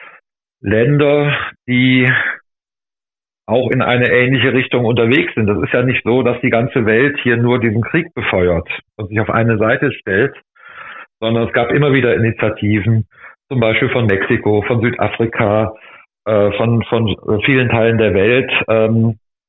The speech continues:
äh, die, die hier in, äh, eigentlich in eine Verhandlungs-, äh, äh, äh,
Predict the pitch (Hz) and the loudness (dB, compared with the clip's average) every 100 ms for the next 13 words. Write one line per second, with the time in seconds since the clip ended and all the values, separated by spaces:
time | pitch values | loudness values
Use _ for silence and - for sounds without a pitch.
0 | _ _ _ 110 113 107 120 120 123 123 | _ _ _ -2 -2 0 2 2 2 2
1 | 123 - - _ _ _ _ _ _ _ | 0 -4 -16 _ _ _ _ _ _ _
2 | - 127 127 127 - 117 120 - - 117 | -4 -2 2 2 2 0 0 -4 -2 0
3 | 107 - 110 113 113 110 107 117 113 117 | 0 -2 -2 -2 -2 -2 -2 -2 0 0
4 | 139 143 120 - - 107 104 104 104 - | 2 2 0 -4 -4 0 2 2 -2 -6
5 | - - - - _ _ _ _ - 104 | -20 -20 -20 -20 _ _ _ _ -2 2
6 | 101 98 95 - 120 113 | 4 2 2 0 0 0